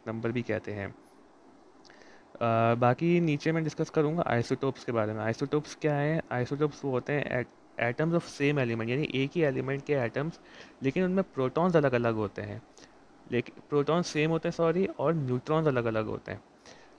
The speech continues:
और इनमें ये है कि इनके पास सेम proton number होता है लेकिन nucleon number इनका different होता है।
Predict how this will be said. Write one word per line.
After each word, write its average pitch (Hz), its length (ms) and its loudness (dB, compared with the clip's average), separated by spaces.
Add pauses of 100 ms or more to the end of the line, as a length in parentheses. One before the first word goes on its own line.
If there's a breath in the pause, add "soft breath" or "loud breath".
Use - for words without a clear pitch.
(100)
और 123 320 2
इनमें 147 220 0
ये 151 220 2
है 151 80 6
कि 160 120 -6
इनके 156 160 0
पास 160 100 4
सेम 143 320 -2
proton 139 340 0
number 147 300 0
होता 151 200 2
है 156 60 0
लेकिन 151 200 -2
nucleon 135 380 0
number 135 240 -2
इनका 143 160 -2
different 117 440 -2
होता 104 200 -4
है। 104 140 -6